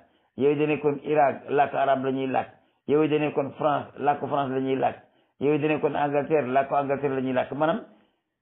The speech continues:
"Ji'naa bikum lafiifan" jooju Alxuraan waxoon moo ñëw. Nekkoon nañ ci téeméeri dëkk ak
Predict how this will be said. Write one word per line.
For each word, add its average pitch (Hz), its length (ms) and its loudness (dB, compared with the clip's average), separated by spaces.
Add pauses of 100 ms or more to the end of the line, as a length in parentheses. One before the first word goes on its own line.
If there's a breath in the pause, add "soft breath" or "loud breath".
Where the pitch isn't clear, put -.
(140)
"Ji'naa 254 380 2
bikum 202 340 0
lafiifan" 165 540 2
jooju 170 260 4
Alxuraan 160 360 2
waxoon 135 440 0 (540)
moo 135 260 2
ñëw. 120 200 2 (640)
Nekkoon 170 420 2
nañ 156 200 0
ci 190 260 -4 (720)
téeméeri 185 760 2
dëkk 185 240 0 (560)
ak 156 140 0